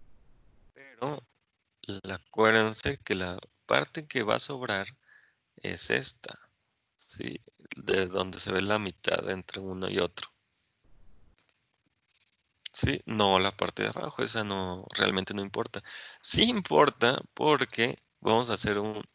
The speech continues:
una diferencia booleana, ¿sí? Y la diferencia booleana, este, si tú seleccionas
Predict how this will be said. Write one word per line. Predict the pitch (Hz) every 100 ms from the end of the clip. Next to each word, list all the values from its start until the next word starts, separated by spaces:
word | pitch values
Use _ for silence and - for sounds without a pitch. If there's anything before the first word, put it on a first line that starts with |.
| _
una | 110 107 107
diferencia | 98 - 92 92 104
booleana, | 95 95 101 117 113 87 _ _ _ -
¿sí? | 110 175 _ _ - - - - - _
Y | -
la | 107
diferencia | 117 127 139 143 151 165 175
booleana, | 156 156 143 117 120 - _ _ _ _ - _ _ _ _
este, | 104 95 87 - - 98 92 90 87 90 92 71 - - - _ _ _ _ _ _
si | - -
tú | - 123
seleccionas | 143 120 110 - 117 117 120 -